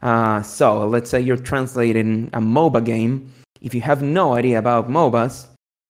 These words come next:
then you will run into random words that are thrown at you, and maybe you won't even know what that is, okay? What that means, what a lane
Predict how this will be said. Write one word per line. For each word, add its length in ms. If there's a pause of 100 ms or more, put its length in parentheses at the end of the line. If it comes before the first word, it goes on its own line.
then 540 (280)
you 200
will 400 (540)
run 280
into 360
random 400
words 520
that 220
are 180
thrown 400
at 200
you, 300
and 420 (120)
maybe 220
you 160
won't 280
even 280
know 180
what 340
that 200
is, 480
okay? 180
What 180
that 160
means, 460
what 200
a 60
lane 400